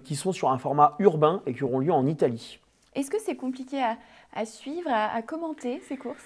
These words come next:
Speaker 1: Eh ben, c'est toute la difficulté. Euh, on se dit souvent, euh, avec, euh, Mathieu, euh, mon collègue avec qui on commente, euh, on se dit souvent, euh, si on a réussi, c'est, les gens à la fin, ils ont compris pourquoi le vainqueur, pourquoi le gagnant a gagné.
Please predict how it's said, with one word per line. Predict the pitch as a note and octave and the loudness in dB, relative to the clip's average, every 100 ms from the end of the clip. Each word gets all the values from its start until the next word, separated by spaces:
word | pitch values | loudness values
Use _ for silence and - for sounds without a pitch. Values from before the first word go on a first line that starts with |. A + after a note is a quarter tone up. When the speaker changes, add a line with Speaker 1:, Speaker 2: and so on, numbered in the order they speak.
| - - | -12 4
Speaker 1:
Eh | D#3 | 6
ben, | F3 E3+ D3+ D3+ D3+ | 8 8 6 4 0
c'est | - - - | -4 0 0
toute | F3+ G3+ G3+ | 2 4 6
la | |
difficulté. | E3+ F#3 F#3 - E3+ A3 A#3+ | 6 2 -2 0 2 8 12
Euh, | F#3+ D3+ - | 12 12 6
on | E3+ | 2
se | D3 | 4
dit | G#3+ | 0
souvent, | - F#3+ F#3 G#3+ F#3 | 2 4 6 8 8
euh, | E3 | 8
avec, | E3+ D3+ D3 | 6 4 4
euh, | C#3+ | 4
Mathieu, | C#3 D3+ - F3+ | 6 2 4 8
euh, | D3 | 8
mon | B2+ C3+ | 6 0
collègue | C3+ D#3 E3 D3 | 4 6 8 6
avec | C#3 C#3 | 2 0
qui | D#3+ | -2
on | D3 | 0
commente, | D3 D3+ G#3+ - - - - - | 2 4 2 -2 -18 -20 -2 6
euh, | C#3 C#3+ | 8 8
on | D#3 | 4
se | D3 | 0
dit | F#3+ | 0
souvent, | - E3+ G3+ | 2 6 10
euh, | F3 C#3+ | 8 6
si | - - | 2 2
on | F3 | 6
a | F3+ | 6
réussi, | F#3+ F3 - | 6 4 0
c'est, | B3+ D3+ D3 - - - | 2 4 2 0 -14 2
les | D3 | 4
gens | C#3+ G3 | 8 10
à | |
la | D#3 | 10
fin, | D3+ | 8
ils | G3 D#3+ | 4 4
ont | |
compris | D3 E3+ - | 0 0 2
pourquoi | - F#3 - G3 A3 A3+ | 0 -2 8 10 10 8
le | D#3+ C#3 | 4 6
vainqueur, | D#3 D#3 G3 E3 | 6 8 6 6
pourquoi | F3 A3 | 8 10
le | G3+ | 12
gagnant | E3+ F3 F#3+ | 8 8 4
a | |
gagné. | E3 D#3+ C3+ | 4 2 0